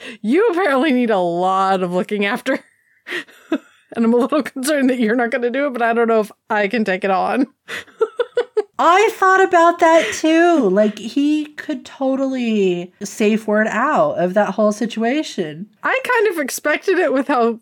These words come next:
Speaker 1: like, they were discussing stuff before. I'm like, "And then he mentions he needs one." No, oh, no, okay. We're just gonna let that go. All right.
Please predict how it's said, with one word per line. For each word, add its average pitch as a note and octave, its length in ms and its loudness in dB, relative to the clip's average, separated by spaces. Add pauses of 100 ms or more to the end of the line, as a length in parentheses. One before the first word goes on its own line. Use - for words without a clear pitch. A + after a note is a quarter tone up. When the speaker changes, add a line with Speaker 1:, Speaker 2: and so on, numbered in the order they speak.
Speaker 1:
like, A3+ 420 -2
they A#3+ 140 2
were A3 120 2
discussing A#3+ 600 -2
stuff A#3 260 -4
before. A#3 360 0
I'm G#3 100 0
like, F3 180 -4
"And E3+ 260 -2
then E3 140 -2
he F3 200 -6
mentions G3+ 500 -4
he A#3+ 180 -2
needs A#3+ 260 0
one." B3+ 180 -2
No, G3 640 0
oh, G#3+ 160 -6 (460)
no, F#3+ 580 -2
okay. A3 420 -4 (220)
We're A3+ 380 -4
just A3+ 160 -2
gonna A3 180 0
let G#3 180 0
that G#3 160 0
go. A#3+ 300 -2 (140)
All G3+ 140 -2
right. G3+ 360 -4